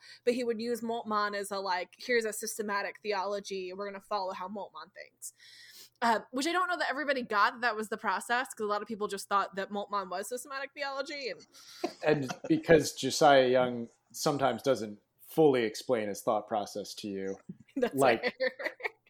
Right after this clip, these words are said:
Speaker 2: we once watched a video of Mahalia Jackson singing, uh, He's Got the Whole World in His Hand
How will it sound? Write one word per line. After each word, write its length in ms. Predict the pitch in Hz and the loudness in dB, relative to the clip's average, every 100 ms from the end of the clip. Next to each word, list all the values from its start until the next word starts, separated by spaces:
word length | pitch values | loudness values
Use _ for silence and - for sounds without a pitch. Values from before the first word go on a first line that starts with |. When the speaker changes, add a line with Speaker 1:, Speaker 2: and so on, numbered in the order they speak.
| _ _ _ - 254 208 | _ _ _ -18 -14 -4
Speaker 2:
we 240 | 147 151 | 2 4
once 420 | 156 139 135 - | 4 2 0 -4
watched 440 | 127 131 143 - - | -2 2 2 2 -6
a 240 | 110 104 - | -8 -10 -4
video 360 | 143 143 135 120 | 0 4 4 4
of 80 | 110 | 2
Mahalia 500 | 117 123 131 117 104 | -2 4 6 6 4
Jackson 540 | 123 131 131 117 101 | 6 6 4 -4 -10
singing, 540 | - 131 117 107 101 98 _ _ _ _ _ _ | -8 -6 -4 -6 -8 -12 _ _ _ _ _ _
uh, 400 | 113 107 101 101 - _ _ _ _ | -4 -2 -2 -8 -14 _ _ _ _
He's 160 | 135 123 | -6 0
Got 220 | 131 123 | 4 4
the 100 | 113 | 2
Whole 180 | 117 123 | 2 2
World 280 | 117 113 110 | 4 2 2
in 80 | 104 | -2
His 160 | 98 | -6
Hand 380 | - 131 156 160 | -6 -6 -6 -8